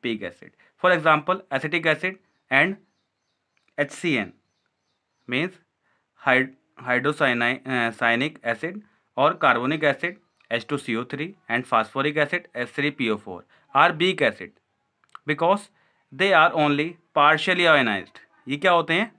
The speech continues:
partially ionized होते हैं, मीन्स है लेस क्वांटिटी में क्या होते हैं, आयोनाइज होते हैं। In aqueous solution, aqueous solution में ये क्या होते हैं, लेस क्वांटिटी में क्या होते हैं, आयोनाइज होते हैं। For example,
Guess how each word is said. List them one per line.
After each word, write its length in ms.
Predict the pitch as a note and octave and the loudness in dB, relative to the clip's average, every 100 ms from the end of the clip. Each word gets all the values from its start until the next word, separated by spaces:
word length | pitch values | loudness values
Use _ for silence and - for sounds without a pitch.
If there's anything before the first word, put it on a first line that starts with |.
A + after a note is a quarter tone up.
| - | 2
partially 520 | D3 C#3+ E3 D#3+ D3 | 4 4 2 2 4
ionized 240 | C#3+ B2+ A2+ | 4 0 -2
होते 240 | G2 F#2 | -8 -12
हैं, 120 | F2 _ _ A#2 | -20 _ _ -4
मीन्स 240 | B2 B2+ | -4 -2
है 140 | F#3+ G#3 - - | -4 -6 -18 -4
लेस 240 | B2 D3+ | 0 0
क्वांटिटी 400 | - C3+ A#2+ A#2+ | 0 -2 -2 -4
में 120 | B2 C3 | -4 0
क्या 100 | A#2 | 0
होते 200 | G#2+ B2+ | 0 -4
हैं, 80 | |
आयोनाइज 380 | C3+ A2+ G#2+ G2+ | -4 -2 -2 -4
होते 240 | F2+ - F2+ | -8 -20 -20
हैं। 80 | - _ _ - - | -20 _ _ -20 -4
In 160 | C3+ - | -4 -2
aqueous 360 | C#3 - C3 A2+ | -4 -2 -4 -6
solution, 320 | G2 E2+ - _ A#2+ | -8 -12 -18 _ -8
aqueous 280 | - F3+ F3 | -2 0 0
solution 340 | C#3+ C3+ D#3+ | 0 0 0
में 220 | D#3 D#3+ - - _ _ - | 0 0 -4 -20 _ _ -10
ये 40 | D#3 | 2
क्या 120 | E3+ | 4
होते 160 | D#3 | 4
हैं, 60 | F3 | 2
लेस 320 | D#3+ D#3+ E3 - - | 4 4 4 -6 -2
क्वांटिटी 360 | C3+ B2+ C3 C#3 | 0 0 0 -2
में 120 | C#3+ | 0
क्या 100 | C3+ | 0
होते 180 | A#2+ C#3+ | 2 0
हैं, 60 | |
आयोनाइज 280 | B2 A#2 G#2+ | 2 0 -4
होते 240 | F2+ - | -12 -18
हैं। 120 | - _ _ _ _ - | -20 _ _ _ _ 0
For 160 | E3+ | 2
example, 420 | D#3 D#3 D3+ F3 | 6 4 4 0